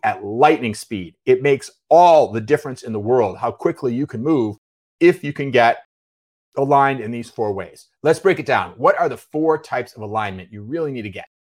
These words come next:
The first is alignment around urgency. Now, change can be very painful. Change is costly. Change is often disruptive. So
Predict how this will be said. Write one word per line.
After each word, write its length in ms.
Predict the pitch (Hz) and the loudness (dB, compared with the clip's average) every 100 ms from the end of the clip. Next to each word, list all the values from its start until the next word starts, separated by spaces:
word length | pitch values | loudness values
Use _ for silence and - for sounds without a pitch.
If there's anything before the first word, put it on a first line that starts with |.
| _ _ _ _ - | _ _ _ _ -2
The 80 | 135 | -2
first 420 | - 202 226 220 | 4 6 6 4
is 240 | 180 156 - | 0 0 0
alignment 580 | 127 127 135 143 143 139 - | -2 2 0 0 -6 -8 -8
around 540 | 110 117 113 113 113 _ _ _ - | -6 -4 -4 -4 -6 _ _ _ 0
urgency. 640 | 123 117 101 87 - - _ _ _ _ - | 2 2 -2 -10 -20 -20 _ _ _ _ -6
Now, 360 | 127 131 127 - _ _ - | 0 2 2 -2 _ _ -12
change 760 | - 226 240 247 233 - _ _ _ _ _ _ _ _ _ - | -2 0 0 -2 -8 -10 _ _ _ _ _ _ _ _ _ -8
can 220 | 190 196 | -4 -2
be 120 | 190 | -2
very 240 | 160 180 190 | 0 0 -2
painful. 460 | 180 190 - - - _ _ - | -4 -10 -10 -14 -16 _ _ -4
Change 320 | 190 214 196 | 0 0 0
is 180 | - - | -2 -6
costly. 760 | - 151 151 - - 90 - _ _ | -6 2 2 0 -8 -16 -18 _ _
Change 680 | - - 165 170 170 165 - - | -10 -4 -4 -4 -6 -8 -10 -4
is 440 | 135 135 135 - _ - | 0 0 -2 -8 _ 2
often 480 | 123 135 147 127 107 | 4 4 -2 -4 -6
disruptive. 720 | 117 - 107 143 - 78 - _ _ _ _ _ _ - | -8 -8 -2 -2 -2 -16 -18 _ _ _ _ _ _ -2
So 460 | 185 165 170 - | 4 4 2 -6